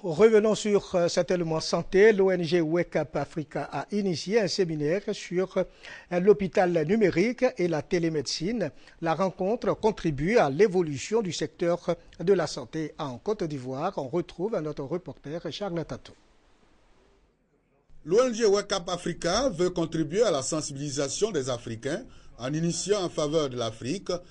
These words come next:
Speaker 2: des actions de développement qui intègrent ses valeurs intrinsèques. Elle compte réaliser cette ambition à travers l'accessibilité aux soins,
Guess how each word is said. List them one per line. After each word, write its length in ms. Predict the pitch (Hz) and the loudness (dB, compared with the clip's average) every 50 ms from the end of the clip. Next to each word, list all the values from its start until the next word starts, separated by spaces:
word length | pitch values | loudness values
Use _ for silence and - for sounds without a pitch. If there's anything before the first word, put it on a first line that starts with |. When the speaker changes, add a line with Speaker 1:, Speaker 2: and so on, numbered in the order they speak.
| - - - - | -20 -20 -12 -4
Speaker 2:
des 220 | 110 139 156 160 | 0 0 0 0
actions 300 | 180 170 - - - 226 | 0 -4 -4 -2 -2 0
de 100 | 208 190 | 2 2
développement 560 | 170 160 170 156 156 156 143 - 147 165 180 180 | 2 2 0 0 0 -4 -6 -6 -6 -6 -6 -6
qui 140 | - 147 131 | -4 -4 -4
intègrent 580 | 127 123 113 156 165 196 208 190 165 147 123 | -4 -4 -4 -4 -2 -2 0 0 0 -2 -4
ses 160 | 107 - 123 113 | -4 -6 -8 -6
valeurs 560 | 113 127 127 139 147 156 165 170 156 160 147 - - 160 | -4 -2 -2 0 0 0 -2 -4 -6 -8 -14 -10 -6 -6
intrinsèques. 480 | 165 160 160 147 131 - 135 151 - - - - - - - - - - - - - - | -4 -2 -2 -4 -4 -4 -6 -6 -8 -10 -20 -20 -20 -20 -20 -20 -20 -20 -20 -14 -4 0
Elle 180 | 143 165 170 | 0 2 0
compte 340 | 165 170 - 240 254 247 - | 0 -2 -2 -2 0 2 2
réaliser 500 | 196 175 175 180 175 175 175 170 180 185 | 4 6 6 6 6 4 2 2 0 0
cette 220 | 180 180 165 135 | 0 0 -2 0
ambition 520 | 160 147 147 135 143 139 - - 190 254 254 | 0 -2 0 -2 -4 -6 -4 -4 -4 -2 -2
à 100 | 185 139 | -2 -2
travers 440 | - 127 135 131 131 147 139 131 123 | -2 -2 -2 0 0 0 0 0 0
l'accessibilité 800 | 127 135 127 - 143 131 - 131 123 127 127 127 - - 202 | 0 -2 -2 -4 -4 -4 -6 -8 -10 -10 -10 -8 -4 -2 -2
aux 140 | 220 151 113 | 0 -2 -2
soins, 320 | 107 - - 160 190 226 | -6 -6 -4 -4 -4 -6